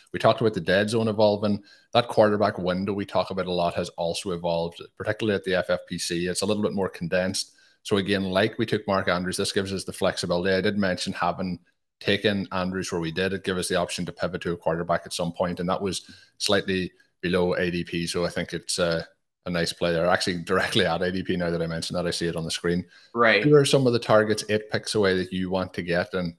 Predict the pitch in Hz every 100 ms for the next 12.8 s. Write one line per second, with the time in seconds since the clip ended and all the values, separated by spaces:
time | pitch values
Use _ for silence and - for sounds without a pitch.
0 | _ 110 117 135 123 104 95 92 90 92
1 | 90 - 90 90 85 87 85 90 87 85
2 | 95 92 95 95 92 92 90 - - 87
3 | 87 85 - _ _ _ _ - 90 90
4 | 87 - 92 87 85 82 - 90 87 85
5 | 85 85 80 - _ 95 - 107 - -
6 | 95 - - 92 90 87 85 85 87 82
7 | - 90 - - _ _ - - 95 92
8 | - 90 80 82 - 85 - _ 82 82
9 | 85 82 82 - _ _ _ _ _ 127
10 | 135 151 156 160 151 156 156 165 143 131
11 | 127 135 143 135 123 117 98 - 95 82
12 | 92 - _ _ _ 107 95